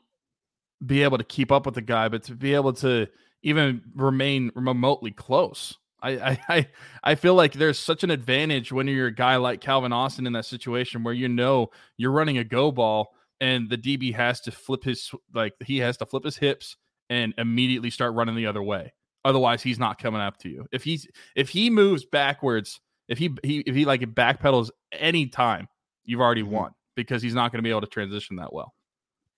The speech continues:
Speaker 2: I wanna see when we play Cincy a rep where D J Turner lines up against Calvin Austin. D J Turner's, like, the one corner in the league that could probably step for step go with Calvin Austin.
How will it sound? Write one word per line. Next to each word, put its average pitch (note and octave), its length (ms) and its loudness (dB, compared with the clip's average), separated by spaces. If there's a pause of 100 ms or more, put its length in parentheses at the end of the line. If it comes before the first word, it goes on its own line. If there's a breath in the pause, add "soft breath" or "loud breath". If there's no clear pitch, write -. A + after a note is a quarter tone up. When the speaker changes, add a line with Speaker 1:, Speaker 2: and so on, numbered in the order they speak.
(180)
Speaker 2:
I A#2+ 140 4
wanna D#3+ 240 2
see C#3 280 2
when B2 140 -2
we A#2+ 140 -2
play A#2 220 -4
Cincy G2+ 720 -6 (360)
a A#2+ 100 0
rep A2 400 4
where G#2+ 520 -2 (160)
D B2 180 -2
J A2+ 160 0
Turner G2 600 -6
lines G2 280 -2
up E2 180 0 (140)
against G2+ 560 -6
Calvin G2+ 300 0
Austin. F2 380 -4 (460 soft breath)
D D3+ 160 2
J D3 160 2
Turner's, A2 640 -4
like, A2+ 200 -2
the A#2 100 -4
one A#2+ 260 -4
corner B2+ 340 -2
in A2+ 80 -4
the G#2+ 80 -2
league G#2+ 320 0
that F#2+ 120 -4
could - 120 -12
probably A2 500 2
step - 340 2
for A#2 100 -6
step A2+ 360 2
go A2 180 2
with A2 160 -2
Calvin A2+ 300 2
Austin. B2+ 480 0